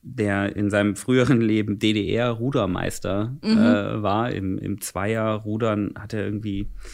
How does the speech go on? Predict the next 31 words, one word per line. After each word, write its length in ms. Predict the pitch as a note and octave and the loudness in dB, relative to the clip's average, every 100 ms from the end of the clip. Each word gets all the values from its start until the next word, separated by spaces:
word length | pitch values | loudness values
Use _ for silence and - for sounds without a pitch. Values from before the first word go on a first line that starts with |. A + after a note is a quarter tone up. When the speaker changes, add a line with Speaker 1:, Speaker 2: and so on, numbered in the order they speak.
| - - - | -18 -16 -10
Speaker 1:
den 140 | G#2+ | -6
D-D-R-Titel 600 | G#2+ G2+ G2+ A2 - G#2 | -4 -2 -2 -4 -6 -8
geholt. 360 | G2 G2 G2+ G#2 - - - - | -6 -4 -2 -4 -8 -20 -20 -2
Den 200 | A#2+ B2 | 2 4
hat 140 | A#2+ A#2+ | 2 4
er, 400 | A2+ A2+ A2+ A2+ - - | 4 4 4 0 -6 -12
den 260 | - A#2 | -2 0
hab 100 | A#2+ | 0
ich 60 | A#2 | 0
dann 120 | A2+ | 2
als 180 | G#2 G#2 | 2 0
Schwimmtrainer 840 | - C3+ F3 - G2 F#2 F#2 F#2 G#2 _ _ _ _ _ | 0 0 0 -2 -2 0 0 -2 -6 _ _ _ _ _
akquirieren 680 | - - A2+ G#2 G#2 G#2+ A2 | -10 -4 -2 0 2 2 2
können. 380 | G2+ A#2+ C#3 E3+ | 2 2 2 2
Speaker 2:
Mhm. 320 | G#3 F#3+ A3+ C#4 - - | 2 4 4 2 -6 -4
Speaker 1:
Und 240 | G#2 G2+ | -2 2
der 100 | G2 | 0
hat 140 | G2+ G2 | 0 -4
mich 140 | G2 | -6
geschliffen, 680 | G#2 - G2 G2+ F#2+ F2+ - - | -6 -4 -4 -2 -2 -4 -8 -8
das 420 | E2+ - - - | -8 -8 -14 -18
kannst 220 | - G2+ - | -6 -4 -2
du 60 | |
dir 60 | F#2 | -2
nicht 100 | F#2+ | -2
vorstellen. 480 | G2 F#2 - E2+ E2+ | -2 -2 -4 -4 -4
Also 260 | F2 G2+ | -4 -2
der 120 | G2 - | -2 -4
<laughs> 120 | - | -2
war 260 | A2+ A2 | -2 0
wirklich 520 | A#2+ A2 - G2 - | -2 -2 -2 -2 -4